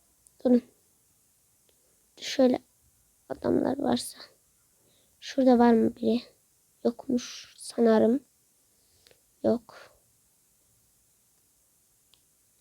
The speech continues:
Kuziş öldü sandım bir ara. Korktum. Allah belanı versin. Kuziş'e gitmedin deme. Ah,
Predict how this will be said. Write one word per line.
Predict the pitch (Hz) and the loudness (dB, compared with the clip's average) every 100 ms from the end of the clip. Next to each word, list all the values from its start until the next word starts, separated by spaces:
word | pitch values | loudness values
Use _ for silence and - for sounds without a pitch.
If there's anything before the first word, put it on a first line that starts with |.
| _ _ _ - | _ _ _ -8
Kuziş | - 247 277 - | -4 0 0 2
öldü | 240 233 - | 2 2 -2
sandım | - 233 220 220 220 220 | -6 -2 0 2 2 2
bir | |
ara. | 220 226 240 240 _ _ _ _ _ _ _ _ _ _ _ _ _ _ _ - | 2 0 -4 -12 _ _ _ _ _ _ _ _ _ _ _ _ _ _ _ -10
Korktum. | - 269 262 - - - 294 - - - | 4 6 6 0 -16 -2 0 0 -8 2
Allah | 262 277 285 - | 6 6 6 4
belanı | 247 254 247 262 | 4 6 6 4
versin. | 233 214 - 220 - _ _ _ _ _ _ | 2 0 -4 -8 -8 _ _ _ _ _ _
Kuziş'e | - 294 294 - | -2 2 2 2
gitmedin | 294 294 - 233 214 214 214 | 0 0 0 -2 0 0 2
deme. | 226 220 202 214 _ _ _ _ _ _ _ _ _ _ _ _ _ _ _ _ - | 2 2 0 -6 _ _ _ _ _ _ _ _ _ _ _ _ _ _ _ _ -6
Ah, | 214 | -4